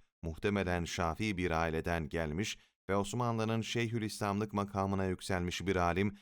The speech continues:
nasıl olur da böyle bir fetva verir diye hayretler içinde kalmıştım. Söke'deki Şafii Kürtlerin durumunu gözlemleyince büyük alime hak verdim. Büyük alimlerin fetva verirken fıkhın yanında sosyolojiyi de dikkate aldıklarını anlamıştım.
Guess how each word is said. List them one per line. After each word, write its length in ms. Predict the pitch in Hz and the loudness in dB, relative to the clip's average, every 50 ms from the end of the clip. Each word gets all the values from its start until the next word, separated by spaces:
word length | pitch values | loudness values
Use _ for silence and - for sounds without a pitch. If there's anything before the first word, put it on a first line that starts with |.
| _ _ _ - | _ _ _ -4
nasıl 320 | - 139 - - 135 110 | -4 -2 0 -2 0 2
olur 300 | 110 101 98 104 101 92 | 2 4 4 2 2 2
da 160 | 104 101 98 | 2 2 4
böyle 280 | 101 104 101 95 98 87 | 4 4 4 4 4 4
bir 180 | 98 98 92 | 4 2 2
fetva 480 | 87 - 92 87 - 85 90 90 87 82 | 2 2 0 0 2 2 2 4 4 4
verir 360 | 82 80 80 85 85 78 71 | 4 2 4 4 2 2 0
diye 180 | - 85 87 87 | 0 0 2 2
hayretler 500 | 76 80 82 80 82 80 - - 90 80 | 2 2 2 2 2 0 0 0 0 0
içinde 400 | 80 - - 90 82 76 76 - | -2 -2 -2 -2 0 0 -2 -2
kalmıştım. 580 | - 82 78 76 71 71 - - - 92 69 - _ _ _ _ _ _ _ _ _ | 0 0 0 0 0 -2 -4 -4 -4 -4 -4 -6 _ _ _ _ _ _ _ _ _
Söke'deki 600 | - - 110 - - 98 90 90 82 - 95 90 | -2 -2 0 2 2 2 2 2 2 2 0 0
Şafii 540 | - - 92 87 82 82 - 98 101 95 | 0 0 0 0 0 0 0 0 -2 0
Kürtlerin 480 | - - 90 - - 90 85 90 87 85 | 0 -2 -2 0 2 2 2 2 2 2
durumunu 380 | 85 85 82 82 85 85 87 80 | 2 2 2 2 2 0 0 2
gözlemleyince 840 | 87 85 80 78 85 85 85 80 82 85 101 92 - 104 101 87 | 2 0 2 2 0 0 2 2 2 2 2 2 2 0 0 2
büyük 240 | 95 98 107 101 - | 2 0 0 0 0
alime 340 | 98 95 95 92 92 92 95 | 2 2 2 2 2 0 0
hak 300 | 85 87 90 87 - - | 0 -2 -4 -4 -2 0
verdim. 360 | 92 87 82 78 90 76 - - _ _ _ _ _ _ - | 0 0 2 0 -2 -2 -2 -8 _ _ _ _ _ _ 0
Büyük 260 | 117 131 139 135 - | 0 0 0 0 0
alimlerin 520 | 127 120 117 117 113 110 110 107 110 110 | 0 2 2 2 2 2 2 2 2 2
fetva 460 | 104 - 101 98 98 - 98 95 92 85 | 2 0 0 0 0 0 0 0 2 4
verirken 540 | 92 90 82 95 95 - - 95 95 98 | 2 2 4 2 0 0 0 0 0 0
fıkhın 360 | 98 - 95 - - 101 101 98 | 0 -4 -6 -4 -2 -2 0 0
yanında 600 | 85 80 78 82 82 78 76 87 95 101 104 98 | 0 0 0 0 -2 -2 0 0 0 2 0 -2
sosyolojiyi 720 | - 90 80 - - 85 78 80 78 - - 95 95 - | -4 -6 -6 -4 -2 -2 -2 -2 -2 -2 -2 -2 0 0
de 120 | 87 80 | 0 -2
dikkate 340 | 78 80 - - 82 82 92 | -2 -4 -4 -6 -6 -2 -2
aldıklarını 580 | 82 76 78 80 80 - - 80 80 82 87 | -2 0 0 -2 -4 -2 -2 -2 0 0 0
anlamıştım. 600 | 82 82 82 80 78 73 73 - - - 82 - | 0 0 0 0 -2 -2 -4 -4 -4 -4 -4 -4